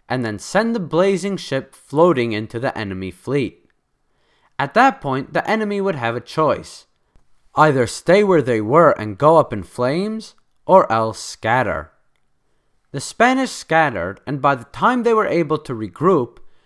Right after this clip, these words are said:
the winds were unfavorable, and they were unable to move back to their original position.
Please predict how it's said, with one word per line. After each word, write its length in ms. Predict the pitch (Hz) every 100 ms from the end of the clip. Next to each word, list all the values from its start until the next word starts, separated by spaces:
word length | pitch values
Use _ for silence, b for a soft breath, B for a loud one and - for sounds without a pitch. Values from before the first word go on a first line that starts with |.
| _ -
the 100 | 143
winds 340 | 175 254 214
were 160 | 202 -
unfavorable, 960 | 202 185 - 160 135 117 90 87 82 _ _ _ _ -
and 140 | 143
they 80 | 131
were 160 | 131 -
unable 420 | 247 240 156 123
to 160 | - 156
move 300 | 143 123 107
back 260 | 110 110 -
to 100 | 120
their 200 | 117 104
original 460 | 127 101 101 92
position. 760 | 90 104 101 175 185 104 78